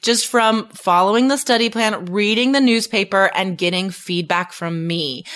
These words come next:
So yeah, I mean, it's, it's, she's incredible, and I'm really proud that she's a student in our course.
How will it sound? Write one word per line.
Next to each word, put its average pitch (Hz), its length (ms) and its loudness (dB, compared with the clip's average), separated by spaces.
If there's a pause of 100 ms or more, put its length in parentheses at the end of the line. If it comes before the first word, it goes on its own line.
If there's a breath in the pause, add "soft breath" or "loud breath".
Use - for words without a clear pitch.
(300 loud breath)
So 208 520 4
yeah, 196 380 0
I 180 100 0
mean, 202 200 0
it's, - 440 -2 (320)
it's, 208 400 -2
she's 302 280 0
incredible, 240 540 2
and 170 100 2
I'm 208 200 2
really 233 340 4
proud 185 420 2
that 180 120 -4
she's 180 180 -6
a 180 80 -6
student 175 460 -4
in 175 140 -4
our 165 140 0
course. 165 440 -4